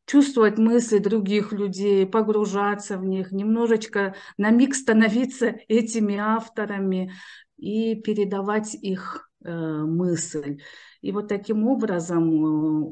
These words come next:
у меня, я перевела, оказывается. Ну, не все, конечно, это были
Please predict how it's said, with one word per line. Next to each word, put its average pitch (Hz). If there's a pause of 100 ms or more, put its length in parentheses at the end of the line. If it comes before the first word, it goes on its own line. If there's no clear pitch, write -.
у 165
меня, 175 (1300)
я 185
перевела, 170 (220)
оказывается. 151
Ну, 208
не 262
все, 269
конечно, 175
это 156
были 151